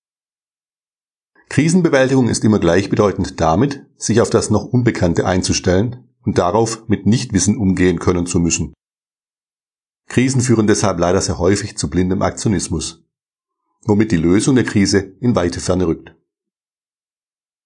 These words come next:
Wie also gelingt es, Krisen systematisch zu bewältigen? Indem man das Unbekannte strukturiert angeht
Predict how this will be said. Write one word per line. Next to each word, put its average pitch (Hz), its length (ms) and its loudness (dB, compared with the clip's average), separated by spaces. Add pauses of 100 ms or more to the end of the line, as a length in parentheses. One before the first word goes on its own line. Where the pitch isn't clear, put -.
(180)
Wie 143 160 2
also 127 240 0
gelingt 104 360 0
es, - 320 0 (100)
Krisen 113 360 0
systematisch 85 800 -2
zu - 100 -4
bewältigen? 80 720 -2 (1300)
Indem 117 240 2
man 120 160 2
das 95 160 0
Unbekannte 107 480 2
strukturiert - 500 -2
angeht 117 480 0